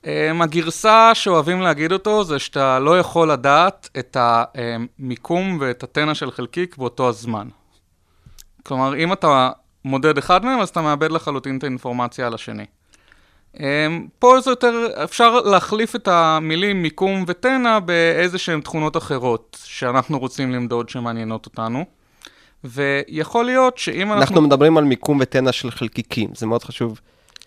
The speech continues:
Speaker 1: כן.
Speaker 2: לציין שאנחנו מדברים על חלקיקים קטנים מאוד, אה, כל העולם הקוונטי מתעסק בעצם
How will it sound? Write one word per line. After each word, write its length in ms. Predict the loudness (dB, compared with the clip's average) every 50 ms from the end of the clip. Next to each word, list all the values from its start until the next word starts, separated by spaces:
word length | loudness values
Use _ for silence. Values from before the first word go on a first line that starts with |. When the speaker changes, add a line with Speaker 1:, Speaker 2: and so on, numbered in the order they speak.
| _ -14
Speaker 1:
כן. 300 | -6 0 0 0 0 0 -4 -8 -10 _ _ -10 -8
Speaker 2:
לציין 300 | -6 0 2 2 2 2
שאנחנו 300 | 2 -2 -2 0 0 0
מדברים 280 | 2 2 2 2 2
על 60 | 0 -2
חלקיקים 580 | -4 -10 -10 -10 -12 -4 2 4 4 4 4 0 -6 -14
קטנים 440 | -10 -4 -2 0 2 4 4 4
מאוד, 340 | 6 6 6 6 4 2 0 -6 -16 -18 -20 -20 _ _ _ _ -10 -6
אה, 340 | -4 -2 -2 -2 -2 -2 -4 -4
כל 200 | 0 0 2 4
העולם 240 | 4 4 4 4 0
הקוונטי 440 | -2 -4 0 0 0 0 0 -4 -4
מתעסק 460 | -6 -6 -6 -6 -8 -4 -2 -4 -4 -4
בעצם 500 | -4 -6 -6 -6 -4 -4 -4 -4 -4